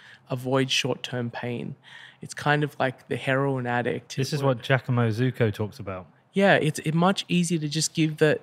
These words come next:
Speaker 1: the heroin addict another hit of heroin because they, you know, if your power as a drug dealer comes from the, that person using heroin, you're just gonna dish out the heroin over and over again. You're not gonna say,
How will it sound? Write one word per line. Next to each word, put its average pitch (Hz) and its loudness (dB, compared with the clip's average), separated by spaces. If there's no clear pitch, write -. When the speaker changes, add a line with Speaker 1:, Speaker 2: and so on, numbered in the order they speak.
Speaker 1:
the 143 -2
heroin 147 0
addict 135 -4
another 135 -2
hit 131 -6
of 143 -10
heroin 165 -6
because 139 -2
they, 139 0
you 151 -6
know, 143 2
if 135 -4
your 156 2
power 143 2
as 127 -6
a 127 -6
drug 131 -2
dealer 131 -2
comes 131 -6
from 123 -6
the, 120 -4
that - -6
person 131 -4
using 143 -2
heroin, 123 -4
you're 143 -8
just 151 -8
gonna 135 -2
dish 131 -4
out 123 -6
the 131 -6
heroin 127 -2
over 131 -4
and 120 -4
over 127 -4
again. 120 -6
You're 135 -2
not 147 -4
gonna 143 -2
say, 123 0